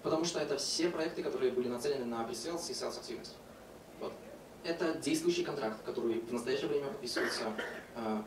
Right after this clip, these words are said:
договор об услугах. Э, внедрение, я ещё раз повторю, было, бы-, было завершено срок. Был у нас один месяц, ровно один месяц, командой пяти человек, которая работала над кастомизацией конкретного прототипа.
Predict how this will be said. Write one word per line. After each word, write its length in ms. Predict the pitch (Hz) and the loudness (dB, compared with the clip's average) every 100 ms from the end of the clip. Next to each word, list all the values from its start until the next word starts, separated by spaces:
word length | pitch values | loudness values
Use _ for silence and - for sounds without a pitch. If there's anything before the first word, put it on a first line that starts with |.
| - - - - - | -6 -10 -12 -10 -2
договор 260 | - 113 | 0 2
об 80 | 110 | 2
услугах. 320 | 113 127 175 175 - - - - - - - - - | 0 0 0 -2 -6 -16 -18 -18 -18 -16 -16 -14 -6
Э, 220 | 127 123 123 - - | 0 0 -2 -8 -4
внедрение, 800 | 151 170 160 151 175 165 135 110 - | 2 2 2 2 2 0 0 -4 -2
я 140 | 131 | 2
ещё 180 | 131 - | 4 4
раз 80 | 135 | -2
повторю, 320 | - - 107 | -2 -2 -2
было, 420 | - 120 131 151 | -2 -2 0 2
бы-, 180 | - 127 | 2 0
было 160 | 123 123 | 2 2
завершено 300 | 117 113 113 | 2 -4 -4
срок. 160 | - - - - 131 | -2 -2 -4 -4 2
Был 260 | 135 131 - - | 4 4 0 -6
у 40 | 139 | -2
нас 140 | 127 | -2
один 180 | 127 131 | -2 -2
месяц, 380 | 123 - - - - | 0 0 -4 -6 -8
ровно 280 | - 127 170 | -2 0 2
один 140 | 160 123 | 2 2
месяц, 340 | 107 - - - - - - - - - | 0 0 -6 -10 -12 -12 -12 -10 -8 -2
командой 320 | - 147 175 | 2 4 4
пяти 220 | - - | 2 0
человек, 320 | - 110 107 - - - - - - - - - - - - - - - | 2 2 2 0 -6 -14 -16 -16 -16 -16 -16 -16 -16 -16 -16 -16 -16 -2
которая 380 | - 139 143 135 | 2 6 6 6
работала 380 | 127 139 139 131 | 4 4 6 6
над 180 | 123 | 4
кастомизацией 800 | 123 127 123 123 110 - 110 104 | 2 0 0 0 0 0 0 0
конкретного 380 | - 113 117 110 | -2 -4 -4 -2
прототипа. 320 | - - - | -4 -4 -8